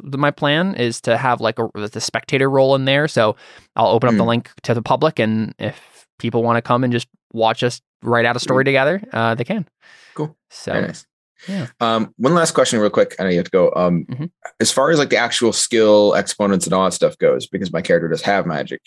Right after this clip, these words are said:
Speaker 2: Dylan does. How do we wanna do that? Like, are we just gonna
Speaker 1: We're just gonna erase the stuff that's on there and
Speaker 2: Okay.
Speaker 1: rebuild it. <laughs>
Speaker 2: Okay, gotcha.
Speaker 1: Yeah.
Speaker 2: That works for me.
Speaker 1: <laughs>
Speaker 2: Okay.
Speaker 1: Yep.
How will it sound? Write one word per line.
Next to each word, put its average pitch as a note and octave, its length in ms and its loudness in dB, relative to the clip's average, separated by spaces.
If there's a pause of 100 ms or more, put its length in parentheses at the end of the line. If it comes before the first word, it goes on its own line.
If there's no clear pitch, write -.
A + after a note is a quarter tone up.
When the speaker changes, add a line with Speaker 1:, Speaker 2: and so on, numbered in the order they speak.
(140)
Speaker 2:
Dylan D#2+ 240 -2
does. C#2+ 260 -6 (460)
How A2 100 -2
do A#2+ 60 2
we A#2+ 80 4
wanna A2+ 160 2
do G2+ 100 0
that? F2+ 300 -2
Like, E2+ 160 -4 (120)
are F#2+ 60 -2
we G2 80 0
just - 160 -6
gonna F2 560 -4 (360)
Speaker 1:
We're C#3+ 120 2
just C#3 120 -4
gonna B2 440 0
erase C3 420 0
the D3+ 80 -4
stuff - 240 0
that's C#3 160 0
on C3+ 180 2
there C3+ 300 2
and A2+ 480 -2
Speaker 2:
Okay. - 140 -2
Speaker 1:
rebuild A2 380 -4
it. - 120 -10
<laughs> - 200 -14 (460)
Speaker 2:
Okay, A2 240 -2
gotcha. - 220 -8
Speaker 1:
Yeah. F2 120 -12 (120)
Speaker 2:
That F2+ 140 2
works C#3 120 2
for - 80 -8
me. - 140 -8
Speaker 1:
<laughs> - 60 -20 (320)
Speaker 2:
Okay. C#3 240 -2
Speaker 1:
Yep. A2+ 140 -6